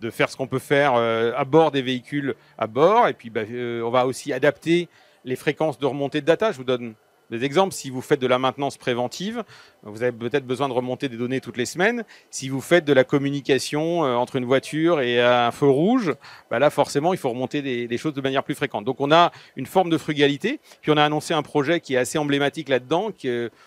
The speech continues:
moi, je qualifie de low-tech, parce qu'on aime bien la low-tech à Software République. C'est, euh, finalement le fait d'utiliser plus le smartphone dans la voiture pour des fonctions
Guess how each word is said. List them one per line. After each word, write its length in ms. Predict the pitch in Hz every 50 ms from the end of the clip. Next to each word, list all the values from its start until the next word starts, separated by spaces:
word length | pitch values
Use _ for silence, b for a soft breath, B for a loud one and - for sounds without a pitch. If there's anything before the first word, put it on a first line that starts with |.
| b b b
moi, 100 | 127 127
je 80 | 113 -
qualifie 300 | 156 131 131 - - 147
de 80 | 135
low-tech, 380 | 147 165 170 - 151 151 202 - -
parce 120 | - 120 -
qu'on 120 | - 123
aime 120 | 127 135 139
bien 160 | 135 175 185
la 100 | 160 135
low-tech 420 | 123 135 131 - 151 147 - -
à 160 | 127 110 110
Software 260 | 107 - 113 - 135 120
République. 500 | 117 - 120 113 117 151 226 254 _ _ B B B B B
C'est, 360 | B - - 156 165 175 180
euh, 440 | 160 139 131 127 127 123 120 120 113
finalement 400 | - 139 135 131 131 135 160 180
le 80 | 156
fait 140 | 127 - -
d'utiliser 400 | 131 123 117 139 143 139 123 139 127
plus 260 | - 170 208 190 -
le 80 | 165
smartphone 560 | 147 - 147 147 - - - - 151 156 147 135
dans 140 | 127 147 160
la 120 | 151 -
voiture 480 | 127 135 135 127 - - 165 196 240 226 b b b b b b -
pour 160 | 180 190 185
des 120 | 160 151
fonctions 480 | - - 156 151 - - 190 220 262